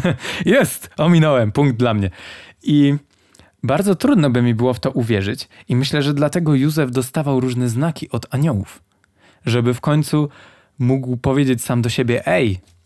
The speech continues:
no, <laughs> nie mam innego wytłumaczenia jak to, że, że to się dzieje naprawdę i że to jest prawdą”. Jeju, te emocje, które oni musieli czuć. Masakra, ale jaką musieli mieć wiarę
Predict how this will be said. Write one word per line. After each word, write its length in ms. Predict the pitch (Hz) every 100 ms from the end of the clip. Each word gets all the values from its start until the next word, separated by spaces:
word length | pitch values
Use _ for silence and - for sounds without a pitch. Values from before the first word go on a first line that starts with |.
| _ _ _ _
no, 180 | 135 - 117 - 156 -
<laughs> 440 | - - - _
nie 100 | 147
mam 160 | 165 165
innego 360 | 147 151 151
wytłumaczenia 580 | 139 143 139 135 156 147
jak 200 | 127 120
to, 220 | - 135
że, 320 | 147 147 147 - _ _ _ _
że 200 | - 110
to 180 | 107 139
się 160 | 135 131
dzieje 200 | 127 120
naprawdę 480 | 120 - 123 135
i 60 | 131
że 120 | 110
to 400 | 101 117 147 123 - _
jest 260 | - 139 -
prawdą”. 540 | - 180 139 110 98 120 _ _ _ _ _ _ _ _ _ _ _ _ _ _ -
Jeju, 520 | 117 113 123 104 95 104 _
te 160 | - -
emocje, 400 | 113 117 131 120
które 380 | - 117 104 -
oni 260 | 123 120
musieli 400 | 101 98 110 104
czuć. 440 | - 117 110 - - _ _ _ _ _ _ _ _ _ _ _
Masakra, 720 | 135 135 156 147 - 156 - 101
ale 200 | 107 139
jaką 340 | 165 165 175
musieli 460 | 160 160 147 190 175
mieć 220 | 160 131
wiarę 540 | 117 156 190 147 110